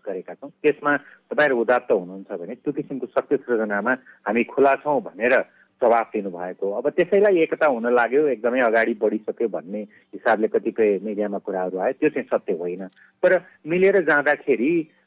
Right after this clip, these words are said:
अ, अहिलेको, अ, विकृत राजनीतिको विकल्प बन्न सक्ने एउटा दरिलो शक्ति बनाउन सकिन्छ भन्ने विश्वासको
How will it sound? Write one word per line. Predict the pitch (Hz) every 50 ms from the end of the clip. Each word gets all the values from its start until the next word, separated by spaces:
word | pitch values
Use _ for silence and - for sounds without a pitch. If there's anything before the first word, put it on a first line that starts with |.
| _ _ -
अ, | 107 113 117 - -
अहिलेको, | 139 143 151 151 170 165 160 - 160 160 160 160 147
अ, | - - - 110 113 113 113 113 110 110 110 107 104 - 110 107 - - _ - - 123 127 120 117
विकृत | 160 156 - 190 185 185 165
राजनीतिको | 135 131 131 113 127 139 131 - 143 - 143 123
विकल्प | 98 95 139 135 151 147 139 139 - 127 135 123 98 90
बन्न | 120 127 143 143
सक्ने | 139 - 139 - - 127
एउटा | 120 113 117
दरिलो | 110 120 127 131 143 135 131
शक्ति | - - 127 - _ - 127 123 123 - - _ _ -
बनाउन | 127 131 135 135 135 131 127
सकिन्छ | 120 - - 135 - 165 151 139 - 143 131
भन्ने | 107 92 80 82 98 107
विश्वासको | 101 123 120 - - 135 120 120 - _ _ _ _ _ _ _ _ _ - 165 160 143 139 -